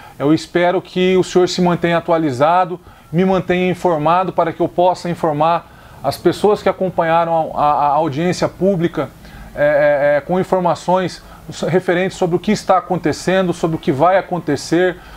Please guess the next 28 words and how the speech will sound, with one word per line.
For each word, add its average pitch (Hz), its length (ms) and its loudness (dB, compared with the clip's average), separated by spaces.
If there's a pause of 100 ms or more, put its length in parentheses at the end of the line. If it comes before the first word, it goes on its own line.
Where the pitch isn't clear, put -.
sobre 165 260 0
as 143 100 0
novidades 160 720 0
que 170 120 -4
estão 165 280 -2
por 170 220 2
vir. 123 280 0 (520)
É, 147 160 0
gostaria 175 340 0
de 180 80 2
agradecer 180 400 0
também 180 260 2
ao 180 80 2
senador 175 440 2
Cícero 180 360 -2
Lucena, 175 600 0 (540)
que, 165 1120 2 (220)
que - 120 -8
se - 160 -2
não 196 160 2
fosse 196 440 -2
uma 180 140 0
iniciativa 170 920 0 (260)
dele, 190 580 0 (260)
eu 165 80 -2
não 180 160 2
sei 180 300 0
se 180 360 0